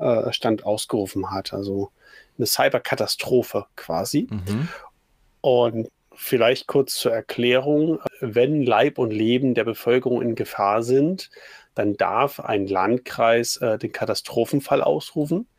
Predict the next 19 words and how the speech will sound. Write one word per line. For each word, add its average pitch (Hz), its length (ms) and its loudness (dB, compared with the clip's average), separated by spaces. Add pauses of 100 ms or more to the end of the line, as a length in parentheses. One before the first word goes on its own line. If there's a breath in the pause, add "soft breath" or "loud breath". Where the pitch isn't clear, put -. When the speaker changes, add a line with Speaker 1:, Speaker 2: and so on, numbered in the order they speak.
(200 loud breath)
Speaker 2:
Ja. 101 340 -4
Speaker 1:
Äh, 113 360 2
es - 240 -2
werden 123 320 2
dadurch, 117 600 2
äh, 113 240 0
diverse 120 840 0 (220)
Pflichten 143 600 -2
ausgehebelt. 120 960 -2 (800)
Zum 113 200 -6
Beispiel 110 320 0
muss 123 200 -2
keine 117 240 0
Ausschreibung 123 480 0
mehr 104 100 -2
stattfinden, - 580 -4
um 113 140 -2
Dienstleistungen 120 580 -2
einzukaufen. - 800 -4